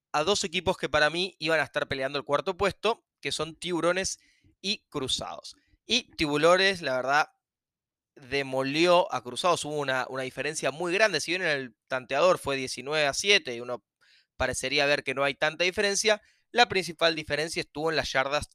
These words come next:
terrestres, en donde Tiburones hizo, por ejemplo, doscientas yardas por tierra contra tan solo diez de Cruzados. Y por aire estuvieron bastante más parejos,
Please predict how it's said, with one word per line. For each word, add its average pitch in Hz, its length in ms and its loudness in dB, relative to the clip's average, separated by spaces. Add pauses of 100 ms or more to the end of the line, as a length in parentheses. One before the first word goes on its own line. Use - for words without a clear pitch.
terrestres, 123 760 -2
en 127 80 -14
donde 127 180 -8
Tiburones 180 640 2
hizo, 151 220 -6
por 120 100 -6
ejemplo, 156 320 -4
doscientas 214 720 -2
yardas 170 300 2
por 127 180 -6
tierra 220 420 0 (460)
contra 180 300 2
tan 147 200 2
solo 185 600 -2
diez - 560 0
de 123 160 -8
Cruzados. - 560 -12 (320)
Y 220 100 -4
por 247 220 8
aire 254 180 10
estuvieron 180 400 2
bastante 156 380 -2
más 147 180 -2
parejos, 113 400 -8